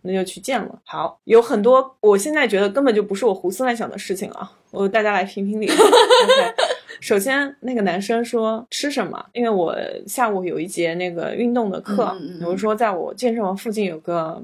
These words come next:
Speaker 1: brunch，我们去吃吧。吃完正好我去上课，然后就说如果我到了那里觉得这个不喜欢吃，我们可以换吗？<laughs>
Speaker 2: 我这些相亲对象没有人说过这句话。
Speaker 1: <laughs> OK，OK，这么说，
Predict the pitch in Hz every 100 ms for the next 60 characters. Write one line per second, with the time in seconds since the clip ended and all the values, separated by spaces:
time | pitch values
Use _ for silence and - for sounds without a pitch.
0 | - 233 208 196 - 165 165 202 190 -
1 | 175 - _ _ - 233 185 185 208 185
2 | 170 185 202 190 - 196 - 175 170 175
3 | 185 180 180 180 - 240 240 226 226 226
4 | 196 175 170 _ 269 233 202 220 196 170
5 | 104 - - - 190 226 226 277 202 254
6 | 240 - - 170 - - 214 160 196 214
7 | 175 - 262 175 156 - - 359 - 554
8 | 571 - - - - 403 - 403 - -
9 | 523 480 381 453 415 339 254 330 370 440
10 | 392 392 392 370 370 349 392 247 294 381
11 | 262 254 294 269 302 269 262 277 214 175
12 | - 269 302 - 392 - 392 - - 403
13 | 370 359 - 440